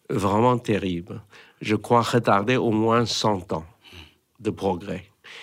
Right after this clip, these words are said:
Regardez un peu autour de nos voisins, le Japon, euh, même, euh, la Corée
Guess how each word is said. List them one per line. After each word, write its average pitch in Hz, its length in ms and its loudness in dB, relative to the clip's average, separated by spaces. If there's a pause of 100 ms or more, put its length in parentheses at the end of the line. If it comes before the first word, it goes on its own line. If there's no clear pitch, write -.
(260)
Regardez 143 340 4
un 131 160 4
peu 123 140 0
autour 117 440 0
de 104 100 -2
nos 101 180 -2
voisins, 95 580 0
le 98 160 0
Japon, 104 800 0 (480)
euh, 113 580 -2 (760)
même, 120 520 6 (460)
euh, 110 360 0
la 107 120 2
Corée 107 960 2